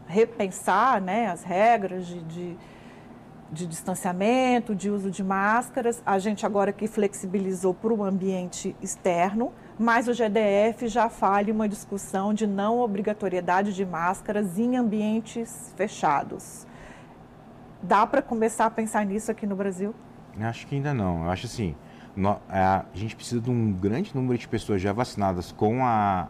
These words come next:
Speaker 2: a segunda dose e a dose de retor-, de, de reforço pra isso, mas é aquilo que eu tava falando. É uma lei que a gente não consegue fiscalizar. E eu acho que mesmo se chegasse hoje e falasse, "Ó,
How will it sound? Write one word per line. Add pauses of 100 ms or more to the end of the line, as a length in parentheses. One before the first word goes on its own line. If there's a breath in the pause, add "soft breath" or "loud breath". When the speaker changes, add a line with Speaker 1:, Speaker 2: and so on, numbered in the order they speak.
(120)
Speaker 2:
a
segunda
dose
e
a
dose
de
retor-,
de, (500 loud breath)
de
reforço (400 loud breath)
pra
isso, (400 loud breath)
mas
é
aquilo
que
eu
tava
falando. (280 loud breath)
É
uma
lei
que
a
gente
não
consegue
fiscalizar.
E
eu
acho
que
mesmo
se
chegasse
hoje
e
falasse,
"Ó,